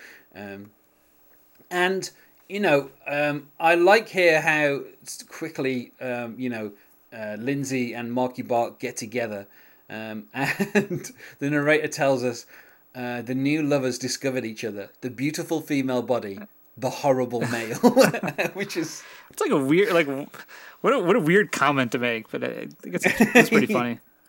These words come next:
Speaker 2: I, but I think my favorite part, uh, so I, so this is, like, after the restaurant, they're driving
Speaker 1: Yeah.
Speaker 2: back to her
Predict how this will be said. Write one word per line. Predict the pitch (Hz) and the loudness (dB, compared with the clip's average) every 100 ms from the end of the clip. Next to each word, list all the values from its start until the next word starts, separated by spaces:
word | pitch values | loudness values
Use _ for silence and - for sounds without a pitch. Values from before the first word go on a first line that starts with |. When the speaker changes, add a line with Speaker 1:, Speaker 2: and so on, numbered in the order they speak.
| _ _ _ | _ _ _
Speaker 2:
I, | 185 | 0
but | 180 | 4
I | 220 | 4
think | 262 285 | 4 2
my | 196 | 4
favorite | 165 160 | 4 4
part, | 151 151 147 | 4 4 4
uh, | 143 135 135 - - | 2 0 0 -4 -6
so | 147 185 | 0 2
I, | 175 - - | 0 -8 0
so | 165 | 2
this | 160 190 | 4 2
is, | 160 | 2
like, | 151 | 2
after | 139 151 - 165 160 | 4 2 4 2 4
the | 147 | 2
restaurant, | 135 131 - 135 123 123 123 - | 4 2 2 0 2 2 0 -2
they're | 127 120 | -2 -2
driving | 113 120 120 135 127 131 120 | -2 2 4 4 4 2 2
Speaker 1:
Yeah. | 117 | 0
Speaker 2:
back | 123 117 | 0 0
to | 123 | -4
her | 110 - | -4 -10